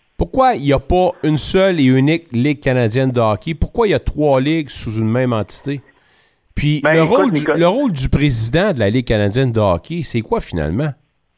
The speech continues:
Speaker 2: Ben écoute, ça, ça, si tu te souviens, il y a la Ligue canadienne, le président, le, le, le commissaire, ça fait pas tellement longtemps que ça existe. Ça a été monsieur Branch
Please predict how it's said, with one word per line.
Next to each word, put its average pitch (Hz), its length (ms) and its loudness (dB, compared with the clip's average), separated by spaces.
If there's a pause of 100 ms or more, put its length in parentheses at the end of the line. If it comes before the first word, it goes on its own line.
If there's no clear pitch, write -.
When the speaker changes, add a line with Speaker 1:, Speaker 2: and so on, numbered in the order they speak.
(760)
Speaker 2:
Ben 135 120 0
écoute, 139 300 -2 (400)
ça, 220 360 0
ça, 240 120 2 (120)
si 156 100 -6
tu - 200 -20
te - 140 -20
souviens, 143 540 2
il 185 200 -10
y 127 60 -2
a 117 220 0
la 113 240 -8
Ligue 156 160 0
canadienne, 147 640 0
le 117 80 -4
président, 113 460 -6
le, 117 120 -6
le, 104 120 -8 (220)
le 98 80 -4
commissaire, 127 560 -2 (800)
ça 131 80 2
fait 143 100 0
pas 202 160 -2
tellement 175 280 2
longtemps 143 340 0
que - 60 -16
ça 123 80 0
existe. 110 400 -4 (100)
Ça 120 60 0
a 107 40 2
été 139 180 0
monsieur 135 280 0
Branch 143 300 0